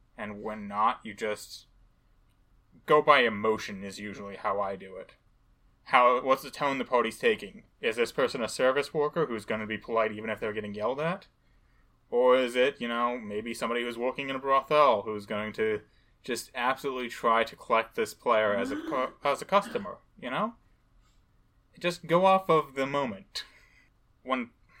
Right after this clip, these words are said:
what's the next one on here? Uh, how to handle P Cs changing the arc of an N P C. This is something I never handle. I just let the P Cs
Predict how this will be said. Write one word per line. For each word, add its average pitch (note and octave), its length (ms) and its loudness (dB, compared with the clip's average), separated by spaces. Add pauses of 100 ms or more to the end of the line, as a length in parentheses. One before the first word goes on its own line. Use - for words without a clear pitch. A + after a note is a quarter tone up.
(500)
what's D#3 180 -10
the C3 60 -8
next A2 220 -4
one G#2 100 -8
on G2 140 -12
here? G2 220 -12 (460)
Uh, A2+ 300 0 (140)
how F3 120 4
to G3 80 0
handle E3+ 640 0 (100)
P F3+ 180 -8
Cs D#3+ 320 -4
changing E3+ 460 -4
the - 160 -6
arc E3 280 2
of B2 160 -6
an A2+ 140 -8
N C#3 160 -4
P C#3 180 -14
C. F#2+ 300 -14 (720)
This G#3 580 -2 (300)
is B2 240 -4
something F#3 400 0
I C#3 180 4
never A#2 540 0
handle. C3+ 500 -6 (1600)
I F3 200 0
just G3 360 -2
let C#3+ 420 0 (280)
the B2+ 160 -8
P D#3 220 -4
Cs B2 400 -2